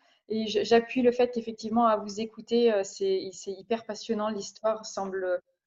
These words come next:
enfin, c'est, c'est au-delà de tout, de tout scénario possible et imaginable. Enfin, c'est, c'est, c'est dingue, c'est horrible, c'est tragique et c'est magnifique à la fois. Et on sent à quel point vous avez été habité par, euh,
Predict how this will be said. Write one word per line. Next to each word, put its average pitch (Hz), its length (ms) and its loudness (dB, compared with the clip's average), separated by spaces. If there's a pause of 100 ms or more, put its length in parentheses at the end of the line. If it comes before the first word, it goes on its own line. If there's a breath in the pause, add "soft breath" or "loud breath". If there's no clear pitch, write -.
(480)
enfin, 196 140 2
c'est, - 80 -10
c'est 220 220 0
au-delà 226 360 8
de 208 120 -2
tout, 208 420 -6
de 202 120 -4
tout 202 180 -6
scénario 220 480 2
possible 220 400 -4
et 208 40 -2
imaginable. 202 440 2
Enfin, 202 100 -4
c'est, 196 160 -8
c'est, 190 260 -4
c'est 190 180 -4
dingue, 226 260 4
c'est - 180 -8
horrible, 214 260 2
c'est - 160 -8
tragique 208 460 0
et 196 60 -4
c'est 202 100 -4
magnifique 202 440 -2
à 196 40 4
la 190 100 4
fois. 240 360 2 (640 loud breath)
Et 208 200 4
on 202 140 4
sent 247 240 4
à 233 80 8
quel 208 180 0
point 233 200 4
vous 190 360 -2
avez 196 180 2
été 196 260 4
habité 208 440 2
par, 196 280 -4
euh, 185 160 2